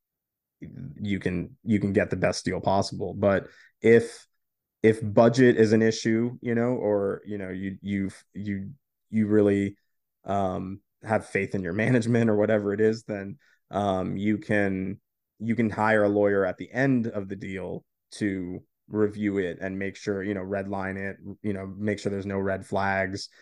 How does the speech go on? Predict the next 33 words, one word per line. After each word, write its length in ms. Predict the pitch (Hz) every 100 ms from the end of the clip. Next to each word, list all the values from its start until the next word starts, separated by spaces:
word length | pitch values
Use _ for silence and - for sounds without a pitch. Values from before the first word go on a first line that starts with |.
| - -
You 100 | 104
know, 140 | 107
the, 200 | 98 101
the 220 | 107 101 127
only 160 | 123
thing 160 | 117 117
is 100 | 110
at 220 | 98 98
that 300 | 113 113 -
point, 340 | - 127 135 - _ _
it's 140 | - -
a 40 |
lot 340 | 107 113 113 -
harder. 340 | 113 110 107
Like, 180 | 101 101
if 180 | 139 139
your 100 | 135
deal 400 | 117 120 117 104
is 140 | 104
not 300 | 107 107 101
good, 300 | 101 107 113
it's 200 | 135 104
a 60 | 110
lot 260 | 104 104 101
harder 300 | 101 104 104
for 160 | 110
me 220 | 101 101
to 80 | 101
go 160 | 101 98
back 260 | 98 98
and 100 | -
be 80 | 98
like, 220 | 101 101